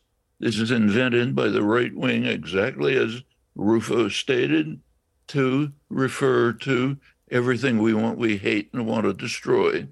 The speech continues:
like teaching American history, like, uh, uh, teaching, uh, gender issues. We hate that,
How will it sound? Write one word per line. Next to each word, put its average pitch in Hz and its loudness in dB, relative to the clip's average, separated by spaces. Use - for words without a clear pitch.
like 104 -2
teaching 113 -2
American 104 2
history, 135 -2
like, 98 -2
uh, 117 2
uh, 98 -2
teaching, 117 -2
uh, 107 0
gender 135 0
issues. 135 -2
We 92 -2
hate 131 -2
that, 117 -2